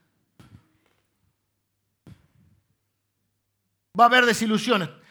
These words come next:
Va a haber cosas o personas con las que creías que contabas y no contás.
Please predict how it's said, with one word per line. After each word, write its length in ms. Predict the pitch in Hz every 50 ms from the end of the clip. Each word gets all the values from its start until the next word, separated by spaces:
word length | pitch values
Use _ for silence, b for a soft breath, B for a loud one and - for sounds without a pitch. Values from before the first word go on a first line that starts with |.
| B B B B B - 151 240
Va 100 | 254 254
a 20 |
haber 560 | 254 254 262 269 262 269 262 - - - _ _ _ _ _ _ _ _ _ _ _ _ _ _ _ _ _ _ _ _ _ _ _ _ _ _ _ _ _ _ _ _ _ _ _
cosas 640 | - 302 294 262 - - 294 285 277 - - - - - _ _ _ _ _
o 200 | - 226 220 -
personas 800 | - 208 202 180 - - 277 285 285 277 277 277 269 269 - - - _ _
con 200 | - - 202 190
las 140 | 185 175 170
que 200 | - 185 160 -
creías 520 | - 175 185 190 233 269 285 277 240 -
que 180 | - - 208 -
contabas 760 | - 185 170 160 - - 277 277 277 277 269 - - - - - _
y 100 | - 165
no 120 | 175 185 185
contás. 560 | - 160 143 - 92 98 - - - -